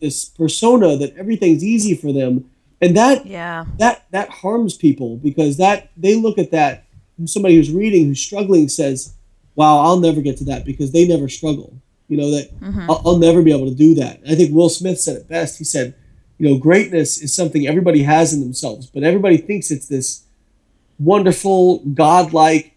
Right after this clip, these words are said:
Speaker 1: esoteric thing that only a blessed few will ever, ever, ever find." And I think that that kind of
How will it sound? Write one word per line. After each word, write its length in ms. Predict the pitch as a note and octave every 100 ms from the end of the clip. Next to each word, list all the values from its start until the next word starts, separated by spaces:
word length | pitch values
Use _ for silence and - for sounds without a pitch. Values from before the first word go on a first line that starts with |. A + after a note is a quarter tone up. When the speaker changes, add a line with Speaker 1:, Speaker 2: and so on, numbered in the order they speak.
| -
Speaker 1:
esoteric 840 | F3 - D#3+ - E3+ D#3 C3+ - -
thing 320 | F#3+ E3+ D3
that 120 | C#3+
only 260 | E3+ F3+ E3
a 80 | C3
blessed 440 | C#3 E3 E3+ -
few 260 | - G3 F3+
will 200 | B2 -
ever, 420 | E3+ E3 D3+ C#3 _ _ _ _ _
ever, 340 | F3+ F3+ F3+ C#3+ - - -
ever 220 | F3+ D#3+
find." 400 | - E3 D#3 B2
And 100 | B2
I 80 | C#3+
think 380 | - A3 -
that 160 | D#3+ C#3+
that 340 | D#3+ C#3+ - _ -
kind 220 | E3+ D#3
of 240 | C#3+ C3